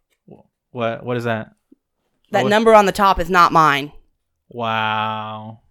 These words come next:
Speaker 2: Yeah, I quit.
Speaker 1: We're talking about, oh,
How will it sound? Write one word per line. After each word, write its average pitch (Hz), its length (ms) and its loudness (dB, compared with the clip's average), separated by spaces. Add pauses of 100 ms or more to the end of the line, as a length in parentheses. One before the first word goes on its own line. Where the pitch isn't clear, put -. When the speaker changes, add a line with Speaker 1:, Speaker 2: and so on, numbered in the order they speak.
Speaker 2:
Yeah, 180 400 -4
I 170 120 -4
quit. 165 400 -6 (880)
Speaker 1:
We're 123 100 -10
talking 120 300 -2
about, 113 400 -2 (220)
oh, 147 580 0